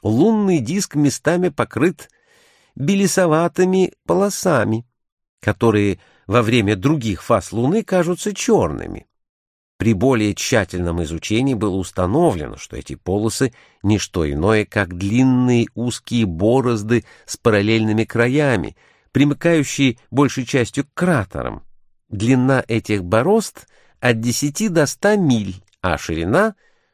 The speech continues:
до восьмисот туазов. Единственное, что могли сделать астрономы, это назвать их «лунными трещинами». До сих пор еще не решен вопрос,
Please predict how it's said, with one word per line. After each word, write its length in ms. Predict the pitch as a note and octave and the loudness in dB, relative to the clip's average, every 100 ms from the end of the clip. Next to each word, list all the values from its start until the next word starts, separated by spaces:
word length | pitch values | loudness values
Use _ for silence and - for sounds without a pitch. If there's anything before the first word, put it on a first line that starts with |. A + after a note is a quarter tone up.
| - | -14
до 320 | G#2+ F3+ A#3 | -2 2 2
восьмисот 600 | G#3+ - F3 - C#3 D3 - | 0 -2 -4 -2 -4 -4 -2
туазов. 640 | A#2 E2+ B1 - - _ _ _ _ _ _ _ - | -2 -2 -6 -14 -20 _ _ _ _ _ _ _ -8
Единственное, 840 | F2 G2 C3 C#3+ - G2 G2 E2 | -6 -2 2 2 0 -2 -2 -2
что 220 | - - | -4 -2
могли 300 | F#2+ E2 F2 | -2 -2 -4
сделать 440 | D#2 E2 G2+ D2+ - | -4 -2 0 -2 -8
астрономы, 720 | A#1+ - D2 A#1+ E2 G#2 E3 - _ _ _ _ | -14 -10 -10 -8 -4 -2 -2 -6 _ _ _ _
это 220 | A2 - F#2+ | -4 -2 -2
назвать 500 | D2 C#2+ D2+ - D#3 | -4 -6 -6 -2 -4
их 200 | - - _ _ _ - | -4 -12 _ _ _ -2
«лунными 720 | B2 A#2+ A#2+ A#2+ A#2+ D3 E3+ | 0 4 4 4 4 2 0
трещинами». 960 | - A3 F#3 - - - - G#2+ F#2+ _ _ _ _ _ _ _ _ _ _ _ _ _ _ _ - | 0 0 2 0 -8 -10 -10 -12 -14 _ _ _ _ _ _ _ _ _ _ _ _ _ _ _ -4
До 180 | F#3 A3 | 0 2
сих 220 | G#3+ - | 0 -2
пор 220 | G3+ G#3 | 0 2
еще 260 | F#3+ - F#3 | 0 0 0
не 160 | F3 | 2
решен 380 | D3+ C3+ - E3+ | 0 0 0 0
вопрос, 540 | D3 A#2+ B2+ E3 - | 0 0 2 2 0